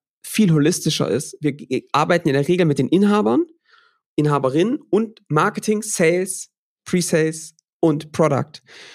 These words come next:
Und gehen nochmal komplett auf, nicht Reset, aber von Anfang an zu gucken,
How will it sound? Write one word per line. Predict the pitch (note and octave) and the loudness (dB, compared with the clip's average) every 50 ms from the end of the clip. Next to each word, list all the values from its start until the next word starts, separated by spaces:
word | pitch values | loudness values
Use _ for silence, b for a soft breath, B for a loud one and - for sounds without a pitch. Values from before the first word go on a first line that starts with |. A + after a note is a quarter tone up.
| B B B | B B B
Und | B D3 C#3+ - | B -2 0 2
gehen | D#3 F#3 G#3+ A3+ | 2 2 2 2
nochmal | F#3+ F#3+ F#3 - G3 F3+ F3+ F3 F3+ | 2 0 -2 0 0 -2 -2 -2 -2
komplett | - F#3 E3+ D#3 - G3+ A3 A3 - | -2 -2 -2 0 0 0 0 0 0
auf, | - F#3+ F3 - - _ _ _ | 0 -2 -2 -2 -6 _ _ _
nicht | - E3+ F#3+ - - | -2 -2 -2 0 0
Reset, | D3+ E3 E3 D#3+ - G#3 G#3 - - | 0 0 0 2 2 2 2 2 0
aber | - E3+ E3+ D#3+ | 0 0 0 0
von | E3 - D#3+ | 0 0 0
Anfang | - - G#3 G#3+ - G#3+ | 2 2 0 0 0 0
an | - G3 G3 | 0 0 0
zu | F3+ - | 0 -2
gucken, | - - G3 E3 - F3+ | -2 -2 -2 0 0 -2